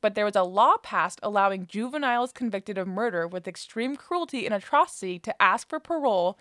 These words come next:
after they had been behind bars for a minimum of thirty years. The judge affirmed Daniel's life sentencing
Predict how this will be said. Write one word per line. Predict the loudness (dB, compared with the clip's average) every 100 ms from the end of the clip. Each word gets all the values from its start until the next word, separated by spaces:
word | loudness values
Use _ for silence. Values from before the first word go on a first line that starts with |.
| _ _ -4
after | -4 -2
they | -2 0
had | 0 -2
been | 0
behind | 0 0 0 -2 0
bars | 0 0 -2
for | -2
a | -2
minimum | -2 -4 -4 -6
of | -8 -2
thirty | -2 -2
years. | -8 -8 -10 -12 -16 -18 _ _ _ _ _ _ _ _ _ -8
The | -2
judge | 2 2
affirmed | 2 0 6 6 4
Daniel's | 0 0 -2 -2
life | -2 0
sentencing | -2 -2 -12 -12 -10 -10